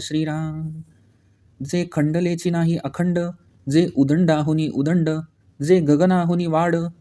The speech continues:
आणि सूक्ष्म श्रीराम. जे दिसेना ना भासेना, जे उपजेना ना नासेना,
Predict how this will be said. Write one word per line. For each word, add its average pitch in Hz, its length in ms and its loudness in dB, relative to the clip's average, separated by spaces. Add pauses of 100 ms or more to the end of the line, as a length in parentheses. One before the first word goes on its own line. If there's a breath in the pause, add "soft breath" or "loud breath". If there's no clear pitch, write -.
(200)
आणि 156 200 0
सूक्ष्म 156 500 -2
श्रीराम. 156 680 -2 (1120)
जे 165 160 4
दिसेना 175 480 -2
ना 170 140 -2
भासेना, 175 680 -2 (300)
जे 170 120 6
उपजेना 147 640 2
ना 156 200 0
नासेना, 151 680 -2